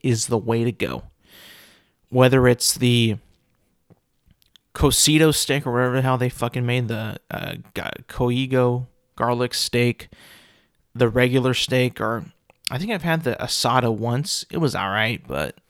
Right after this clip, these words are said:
anything, the, the steak at least, the, the basic steak for me is, has, has never let me down. It's always been good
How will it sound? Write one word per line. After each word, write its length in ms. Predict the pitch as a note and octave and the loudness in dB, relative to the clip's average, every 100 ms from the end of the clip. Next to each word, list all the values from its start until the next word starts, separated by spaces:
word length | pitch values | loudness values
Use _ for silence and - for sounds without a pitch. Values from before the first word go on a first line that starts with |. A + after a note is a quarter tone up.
| _ _ - | _ _ 0
anything, 880 | F#3 C#4+ B3 - G3+ D3+ - - - | 0 2 -2 -2 0 0 -4 -12 -14
the, 160 | - | -14
the 140 | - C3 | -6 -4
steak 440 | - - G3+ F#3 | -2 0 0 0
at 200 | A#2+ - | -4 -4
least, 340 | G#2+ - - - | -8 -6 -6 -4
the, 100 | C3 | -6
the 260 | - B2 | -4 -4
basic 520 | A#2 C3 E3 - D3+ | 0 0 0 -2 -2
steak 640 | - - - A#2+ C#3+ - - - - - - - _ _ | -4 -4 -4 -2 -2 -6 -20 -20 -20 -20 -20 -20 _ _
for 240 | - C3 | -2 0
me 360 | A#2 B2+ C#3 E3+ _ _ _ - _ _ | 2 2 2 0 _ _ _ -20 _ _
is, 340 | B2 A#2+ G#2+ - | 2 2 2 0
has, 280 | A#2+ A2+ - | 0 -2 -4
has 240 | B2+ A#2 | -2 2
never 340 | A#2 A#2 A#2+ B2 | 4 4 4 2
let 220 | A#2 F#2+ | 0 -2
me 100 | A#2 | -4
down. 360 | G#2+ A2 G2 - - | -6 -6 -8 -10 -10
It's 180 | - | -4
always 240 | A2+ B2 A2+ | -2 0 -2
been 380 | A#2+ G#2+ F#2 - | -4 -4 -6 -6
good 360 | - B2 F3 | 2 4 4